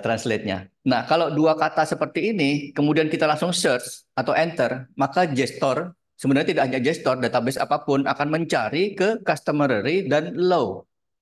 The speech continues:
Jadi hasilnya akan sangat luas sekali. Oke, nah untuk mempersempit itu, kita kasih tanda kutip di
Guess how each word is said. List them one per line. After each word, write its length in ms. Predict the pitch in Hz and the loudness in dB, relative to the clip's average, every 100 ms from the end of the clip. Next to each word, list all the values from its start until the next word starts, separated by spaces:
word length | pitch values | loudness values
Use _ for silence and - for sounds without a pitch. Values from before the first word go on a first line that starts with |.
| _ 113 | _ -4
Jadi 180 | 123 | 0
hasilnya 480 | 165 135 147 147 180 | 0 0 0 0 -2
akan 160 | 160 156 | -2 -4
sangat 320 | 151 156 - _ _ _ _ | -2 -2 -4 _ _ _ _
luas 400 | 135 147 143 143 | -4 0 0 0
sekali. 320 | 135 113 87 - _ _ _ _ _ _ _ _ _ - | -4 -4 -4 -14 _ _ _ _ _ _ _ _ _ -20
Oke, 320 | - 147 180 | -8 -4 -2
nah 160 | - | 0
untuk 240 | 143 143 202 | 0 0 2
mempersempit 480 | 202 190 160 160 156 | 2 0 0 -2 -2
itu, 320 | - - - | -2 0 0
kita 480 | 160 180 185 185 - | 0 0 0 -2 -4
kasih 480 | 143 139 175 175 | -2 0 -2 -2
tanda 240 | 147 135 131 | 0 0 0
kutip 400 | 147 139 151 123 | 0 -2 -4 -2
di 480 | 123 120 113 - | 0 0 -2 -10